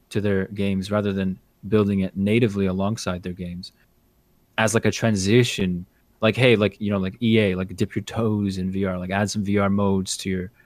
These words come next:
I Ps and see how it does, or see how it goes. Because you're still getting the sales from the flat game,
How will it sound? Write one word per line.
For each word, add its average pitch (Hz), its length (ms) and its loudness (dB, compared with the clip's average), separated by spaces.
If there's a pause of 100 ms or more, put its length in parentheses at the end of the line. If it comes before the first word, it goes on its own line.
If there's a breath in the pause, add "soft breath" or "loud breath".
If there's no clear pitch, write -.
(240 soft breath)
I 101 100 4
Ps 98 400 0
and 95 120 -2
see - 140 -2
how 95 200 0
it 92 160 -10
does, 95 280 0
or - 40 -10
see - 120 -6
how 90 100 -4
it 87 120 -20
goes. 92 360 -8 (380 soft breath)
Because 120 180 0
you're 131 100 6
still 190 220 8
getting 127 220 8
the 107 60 4
sales 110 340 4
from 101 140 -4
the 95 80 -2
flat 135 240 0
game, 120 280 -2